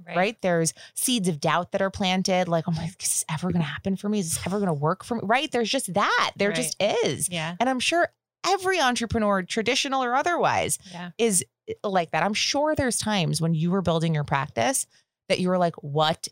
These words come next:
Speaker 2: did I just do?"
Speaker 1: <laughs> Yes.
Speaker 2: Right?
Speaker 1: It happens, still happens. <laughs>
Speaker 2: Totally.
Speaker 1: So,
Speaker 2: And it will
Speaker 1: yeah.
Speaker 2: forever. And I
Speaker 1: Yeah.
Speaker 2: think that's the difference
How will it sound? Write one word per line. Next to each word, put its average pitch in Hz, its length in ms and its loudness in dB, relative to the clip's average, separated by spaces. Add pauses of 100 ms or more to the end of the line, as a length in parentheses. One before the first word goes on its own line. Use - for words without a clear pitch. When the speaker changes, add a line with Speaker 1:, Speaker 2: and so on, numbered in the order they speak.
Speaker 2:
did 156 140 0
I 143 340 2
just 170 320 0
do?" 98 360 2
Speaker 1:
<laughs> - 100 -10
Yes. 220 400 -2
Speaker 2:
Right? 269 180 2 (360)
Speaker 1:
It 233 100 -2
happens, 294 320 0
still 339 240 0
happens. 185 500 -2 (140)
<laughs> 571 120 6
Speaker 2:
Totally. 220 500 0
Speaker 1:
So, - 140 -4 (280)
Speaker 2:
And 302 120 2
it 240 120 -2
will 294 180 2
Speaker 1:
yeah. 233 160 -4
Speaker 2:
forever. 254 320 2
And 156 140 0
I - 20 0
Speaker 1:
Yeah. 220 140 -2
Speaker 2:
think 220 120 -2
that's 226 260 2
the 226 100 -2
difference 160 640 0